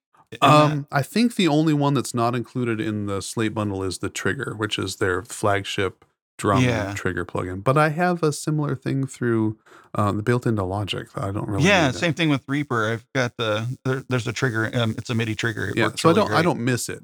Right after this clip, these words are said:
Speaker 2: but I, I know that that's an industry standard. But,
Speaker 1: Yeah.
Speaker 2: I mean, it's still worth, you, uh, literally, I could ditch every other plugin that I use and only use Slate plugins, and it would still be totally worth the eight dollars a month.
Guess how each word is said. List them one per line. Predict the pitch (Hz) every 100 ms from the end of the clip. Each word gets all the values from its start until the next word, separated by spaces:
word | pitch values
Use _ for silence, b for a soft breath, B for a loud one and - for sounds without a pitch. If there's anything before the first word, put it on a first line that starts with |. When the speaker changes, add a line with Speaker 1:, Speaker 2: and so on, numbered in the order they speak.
| _
Speaker 2:
but | 120
I, | 113 104
I | 113
know | 123 135 127
that | 113 92
that's | 104 101
an | 104
industry | 110 101 92 -
standard. | - 113 95 110 107 B B -
But, | 117
Speaker 1:
Yeah. | 113
Speaker 2:
I | 120
mean, | 123 117
it's | 113
still | - 180 143
worth, | 104 98
you, | 120 127 131
uh, | - - -
literally, | - 131 147 95 92 92 - b -
I | 139
could | 143 120
ditch | 120 110 - -
every | 147 151 147
other | 123
plugin | 110 - 110 101 95 95 - _
that | 107
I | 98
use | 101 101 95
and | 98
only | 113 131 127
use | 110 101
Slate | - 104 -
plugins, | 101 101 98 98
and | 101 101
it |
would | 98
still | - - 107
be | 98
totally | 87 - 107 101
worth | 90 90 87 -
the | 101
eight | 95
dollars | 98 92 90 90
a |
month. | 92 87 98